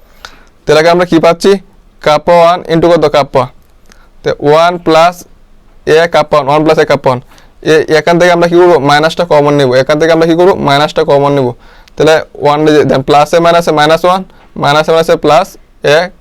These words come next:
কাপ্পা। আমরা কি করছি? মাইনাস কমন নিছি। পরের লাইনে দেখেন, মাইনাসটাও থাকবে, যে মাইনাসটা লিখছি। কাপ্পা, কাপ্পা ওয়ান, কাপ্পা, কাপ্পা মিলে গেছে। এটা আর এটা কি আমাদের কাটা। তো উপরে থাকতেছে ওয়ান আর নিচে থাকতেছে কত?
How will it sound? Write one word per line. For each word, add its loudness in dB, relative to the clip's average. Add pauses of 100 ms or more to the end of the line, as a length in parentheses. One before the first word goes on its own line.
কাপ্পা। -8 (2000)
আমরা -4
কি 0
করছি? 0
মাইনাস 0
কমন 0
নিছি। -6 (1700)
পরের 2
লাইনে 0
দেখেন, 0 (400)
মাইনাসটাও 0
থাকবে, 0
যে 0
মাইনাসটা 0
লিখছি। -4 (1300)
কাপ্পা, 0 (100)
কাপ্পা 0
ওয়ান, 0 (120)
কাপ্পা, 0
কাপ্পা 2
মিলে 2
গেছে। -2 (140)
এটা 0
আর 2
এটা -2
কি 0
আমাদের 2
কাটা। 0 (760)
তো -20
উপরে 0
থাকতেছে 0 (100)
ওয়ান 2 (120)
আর 2
নিচে 0
থাকতেছে 0
কত? 0